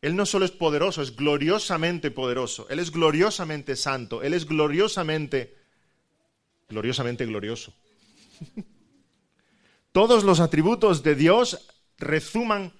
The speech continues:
gloria porque sobrepasan por completo nuestro entendimiento, porque Dios es Dios y tú y yo somos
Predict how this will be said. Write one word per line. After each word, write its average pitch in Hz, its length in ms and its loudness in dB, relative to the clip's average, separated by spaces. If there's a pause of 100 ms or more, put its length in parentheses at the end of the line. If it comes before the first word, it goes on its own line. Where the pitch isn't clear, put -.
(360)
gloria 175 600 0
porque 143 280 -6
sobrepasan 160 1000 -6
por 185 240 -4
completo 180 500 -4
nuestro 160 380 -10
entendimiento, 135 760 -8
porque 123 260 -12
Dios 156 260 -10
es 135 160 -12
Dios 120 440 -8 (300)
y 117 100 -18
tú 120 100 -14
y 147 80 -8
yo 135 140 -8
somos 131 440 -18